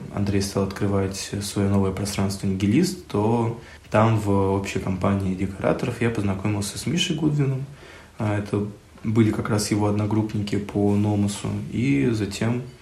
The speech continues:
он меня познакомил с Ваней Горшковым, который искал в то время ассистента для, а, своей мастерской. Я стал работать у Вани, то есть я сразу стал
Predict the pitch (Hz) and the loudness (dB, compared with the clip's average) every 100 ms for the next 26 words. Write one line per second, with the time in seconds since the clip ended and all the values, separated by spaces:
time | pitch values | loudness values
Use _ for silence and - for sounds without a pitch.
0 | - - 107 104 101 95 98 98 98 95 | -20 -6 0 4 4 4 0 -2 0 0
1 | 90 87 104 147 156 143 139 - 143 135 | 0 0 4 4 4 4 2 0 2 4
2 | 120 117 104 101 95 - 101 98 104 101 | 4 0 -2 0 -2 -2 -4 -2 0 0
3 | 101 95 95 - - - 151 165 143 135 | 0 0 -2 -6 -6 0 0 2 0 0
4 | 123 120 120 117 113 113 110 104 101 - | 2 4 2 2 0 -2 -2 -2 -2 2
5 | 110 104 101 - 104 - 110 101 95 95 | 2 4 0 -2 -4 0 2 4 2 2
6 | 110 110 - 104 98 98 98 95 - 104 | 2 0 0 0 2 0 -2 -2 -2 2
7 | 143 170 156 151 - - 104 104 - 104 | 2 2 2 0 -4 -4 -2 -2 -2 -2
8 | - 107 101 95 - 101 98 101 | 0 -2 -2 -4 -2 0 0 0